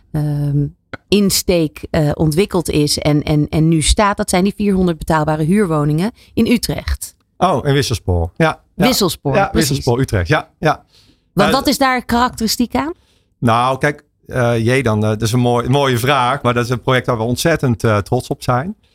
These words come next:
Speaker 2: Eh, ja, daar zijn we een heel nieuw stuk stad aan het maken. Eh, waarvoor, eh, waar heel veel mensen, zeg maar, zometeen een, eh, fijne plek, eh, kunnen gaan vinden.
Speaker 1: Omdat het inderdaad betaalbare woningen zijn?
Speaker 2: Dat zijn echt betaalbare woningen.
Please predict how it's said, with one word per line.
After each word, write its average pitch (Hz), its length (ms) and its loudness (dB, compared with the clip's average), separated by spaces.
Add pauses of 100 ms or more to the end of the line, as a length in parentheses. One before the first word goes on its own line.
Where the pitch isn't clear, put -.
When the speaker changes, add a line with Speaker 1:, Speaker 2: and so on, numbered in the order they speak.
(360)
Speaker 2:
Eh, - 80 -20 (540)
ja, 101 140 -2
daar 110 220 0
zijn 107 180 0
we 104 60 0
een 104 80 0
heel 107 220 2
nieuw 107 240 2
stuk 95 280 -2
stad 147 360 -2
aan 101 140 2
het 92 100 0
maken. 92 680 -2
Eh, 92 480 0 (360)
waarvoor, 101 480 -2
eh, 95 260 -4 (100)
waar 92 140 2
heel 135 160 2
veel 107 120 0
mensen, 101 320 0
zeg 98 140 0
maar, 92 220 0
zometeen 98 440 0
een, 95 180 0
eh, 95 140 0
fijne 104 260 0
plek, 151 340 -4
eh, 85 240 0
kunnen 85 220 -2
gaan 82 180 -2
vinden. 90 360 -6 (240)
Speaker 1:
Omdat 165 300 0
het 143 140 -10
inderdaad 147 640 -2
betaalbare 147 840 -2
woningen 202 440 0
zijn? 233 180 -2
Speaker 2:
Dat - 160 0
zijn 107 140 0
echt 101 120 -2
betaalbare 98 600 0
woningen. 165 400 0